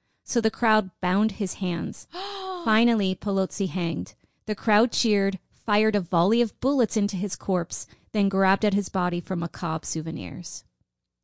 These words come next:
Speaker 1: Can you imagine? He's, like, climbing up this rope to try to get away.
Speaker 2: It's,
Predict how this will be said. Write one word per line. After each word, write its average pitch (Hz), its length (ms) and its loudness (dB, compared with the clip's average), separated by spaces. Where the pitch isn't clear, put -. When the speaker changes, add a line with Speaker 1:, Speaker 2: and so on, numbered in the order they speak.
Speaker 1:
Can 214 120 -8
you 214 80 0
imagine? 190 400 -4
He's, 185 260 -6
like, 170 260 -8
climbing 175 680 -8
up - 180 -10
this - 220 -10
rope 165 220 -6
to - 100 -14
try 175 180 -10
to 165 100 -8
get 175 140 -8
away. 170 380 -10
Speaker 2:
It's, - 460 -10